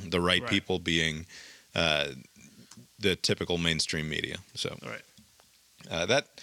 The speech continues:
Speaker 1: that's weird. And, and again, and, and again, it's good that Youngkin said that was weird and wrong, and, and that shouldn't be something that we're doing. But, like, strategically speaking, the, the people running this rally, trying to get Youngkin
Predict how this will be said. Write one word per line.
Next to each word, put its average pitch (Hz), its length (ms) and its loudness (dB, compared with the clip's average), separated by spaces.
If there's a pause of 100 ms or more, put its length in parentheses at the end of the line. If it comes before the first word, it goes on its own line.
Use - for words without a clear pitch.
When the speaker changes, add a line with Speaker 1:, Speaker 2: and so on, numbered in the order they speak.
(260)
Speaker 1:
that's - 240 2
weird. 131 380 2
And, 147 260 2
and 147 380 2 (560)
again, 143 260 4
and, 143 240 2
and 143 160 4
again, 135 320 4
it's 95 160 -2
good 131 280 2
that 107 140 -2
Youngkin 110 440 2
said 101 400 2 (160)
that 107 240 2
was 95 180 0
weird 95 300 4
and 87 160 -2
wrong, 85 320 2
and, 87 320 -2
and 85 180 0
that 82 140 2 (400)
shouldn't 90 280 0
be 90 60 4
something 87 300 -2
that 82 140 0
we're 82 100 -4
doing. 87 360 -2 (760)
But, 135 100 2
like, 127 220 0 (260)
strategically 208 760 2
speaking, 107 680 2
the, 117 120 6
the 120 240 2
people 190 360 2
running 139 300 2
this 117 180 2
rally, 104 480 4
trying 127 360 4
to 123 80 -2
get 113 200 4
Youngkin 101 540 2